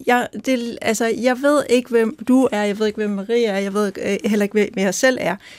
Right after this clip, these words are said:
Jeg ved, har bare en masse idéer om det. Og når jeg sådan, øh, i sådan, øh, er sådan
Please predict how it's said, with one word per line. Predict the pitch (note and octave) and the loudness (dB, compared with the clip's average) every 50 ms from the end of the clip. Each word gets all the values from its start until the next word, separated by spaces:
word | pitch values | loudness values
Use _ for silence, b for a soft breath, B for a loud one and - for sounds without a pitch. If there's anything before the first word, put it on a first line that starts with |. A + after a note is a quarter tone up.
| B B B | B B B
Jeg | A#3 A3+ G#3+ | 0 2 2
ved, | C4 B3 | 0 -2
har | - - C4+ C4 A#3+ | 0 0 0 0 2
bare | - G#3 G3 G#3 | 0 -2 -2 -2
en | A3 A3 | -2 -2
masse | G#3+ G#3+ A3+ A#3+ - - - G3+ | 0 0 0 -2 -2 -4 -6 -6
idéer | - - F#3+ F#3 - A#3+ A#3 G3 D#3+ | -6 -6 -8 -6 -4 -4 -4 -4 -4
om | E3+ - - F3+ F#3+ - | -6 -6 -6 -6 -8 -8
det. | - - - _ B B B B B B B | -12 -14 -16 _ B B B B B B B
Og | B - A3+ A#3 | B -2 0 2
når | B3+ B3+ B3+ | 2 2 2
jeg | B3 A#3+ A#3+ A#3+ | 2 2 0 0
sådan, | A#3+ - C4+ B3 A#3 A3 G#3+ G3+ - - | 0 -2 0 0 0 -2 -2 -4 -4 -4
øh, | G3+ G3+ F#3+ F#3 F#3 F#3 F#3 - | -2 -2 -2 -2 -4 -4 -6 -6
i | - G#3+ G#3+ G#3 | -4 -2 -2 -2
sådan, | - - B3 A3+ G#3+ G#3 F#3+ F3 F3 E3+ - - | 0 0 0 0 0 0 -2 -2 -6 -8 -6 -4
øh, | G#3 F#3+ F3 E3 - F3 F3 - - - _ | -4 -2 -2 -2 -4 -6 -8 -8 -12 -16 _
er | - - G#3 | -2 0 0
sådan | G3+ - B3 A3+ G3+ F3 | 2 2 2 2 0 0